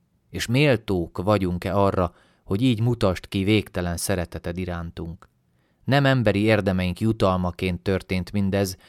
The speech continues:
hanem azért, mert letértünk Isten útjáról, a szeretet és a bizalom útjáról, és Te így akarsz minden embert visszavezetni a helyes útra. A bűneink, Istentől való elfordulásaink, engedetlenségeink és hűtlenségünk térített le minket az útról.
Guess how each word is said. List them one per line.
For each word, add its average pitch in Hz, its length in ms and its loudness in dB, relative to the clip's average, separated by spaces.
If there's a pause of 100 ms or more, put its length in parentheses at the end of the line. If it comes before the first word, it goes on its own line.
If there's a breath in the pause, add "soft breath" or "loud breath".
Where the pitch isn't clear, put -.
(220 soft breath)
hanem 113 260 2
azért, 135 400 2
mert 123 320 -2
letértünk 90 760 0
Isten 92 320 -4
útjáról, 87 720 -4 (420)
a - 80 -14
szeretet 110 480 2
és 90 140 -2
a 95 80 0
bizalom 95 480 2
útjáról, 85 760 -6 (580)
és 107 220 -2
Te 123 100 2
így 151 260 2
akarsz 110 420 2
minden 139 300 0
embert 120 440 0
visszavezetni 92 800 -2
a 90 80 -2
helyes 87 340 -4
útra. 85 420 -10 (680 soft breath)
A 87 60 -6
bűneink, 135 680 4
Istentől 104 520 2
való 107 240 4
elfordulásaink, 107 1200 0
engedetlenségeink 101 1300 0
és 90 140 -6
hűtlenségünk 98 880 -2
térített 95 540 -2
le 101 100 -2
minket 98 400 -2
az 98 140 -6
útról. 85 640 -8